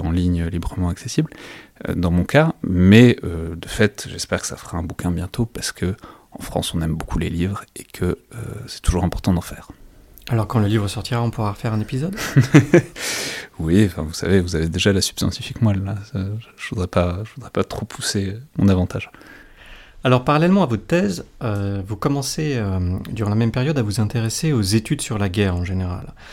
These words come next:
Speaker 2: euh, et pas seulement d'un point de vue historique. En deux mille dix-huit, vous publiez dans la Revue du Crieur un article remarqué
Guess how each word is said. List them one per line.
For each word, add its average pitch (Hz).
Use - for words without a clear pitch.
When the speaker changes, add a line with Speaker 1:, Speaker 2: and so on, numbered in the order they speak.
Speaker 2:
euh, 110
et -
pas 160
seulement 151
d'un 120
point 117
de 107
vue 110
historique. 107
En 110
deux 110
mille 117
dix-huit, 107
vous 107
publiez 113
dans 104
la 98
Revue 113
du 110
Crieur 135
un 110
article 104
remarqué 101